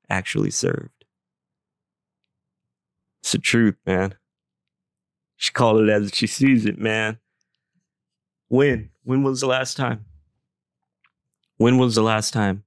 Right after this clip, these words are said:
you've seen, you know, somebody holding office that was actually in the military?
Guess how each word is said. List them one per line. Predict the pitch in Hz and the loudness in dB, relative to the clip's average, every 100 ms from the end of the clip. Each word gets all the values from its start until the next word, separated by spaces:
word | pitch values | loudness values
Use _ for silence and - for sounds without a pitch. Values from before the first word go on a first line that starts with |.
| _ | _
you've | - 104 | -2 0
seen, | - 101 101 98 95 - - | 2 0 0 0 -4 -6 -8
you | 98 | -4
know, | 95 98 101 _ _ _ _ _ _ _ | -2 -2 -6 _ _ _ _ _ _ _
somebody | - - 104 98 | -2 2 4 4
holding | 101 101 98 | 2 0 0
office | 98 95 101 98 - - - | -2 -2 -6 -6 -8 -10 -10
that | 101 - | -8 -4
was | 101 95 - | -2 -2 -2
actually | 98 101 104 98 | -4 -4 -2 -2
in | 98 98 | -2 -2
the | |
military? | 101 104 98 - 101 | -2 -2 -4 -6 -10